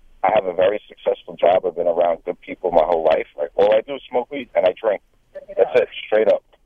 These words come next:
It's all I do. I don't hurt nobody. I don't go out robbing nobody.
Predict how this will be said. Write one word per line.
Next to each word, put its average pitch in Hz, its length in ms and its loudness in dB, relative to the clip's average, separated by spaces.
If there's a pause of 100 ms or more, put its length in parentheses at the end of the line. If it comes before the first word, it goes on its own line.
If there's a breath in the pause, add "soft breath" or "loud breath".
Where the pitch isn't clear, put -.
(360)
It's - 140 -20
all 117 160 4
I 113 80 6
do. 87 220 -8 (260)
I 90 40 -2
don't 85 200 0
hurt 110 200 -2
nobody. 131 460 0
I 87 60 2
don't 80 220 -4
go 85 140 0
out 87 200 0
robbing 104 480 -2
nobody. 120 460 2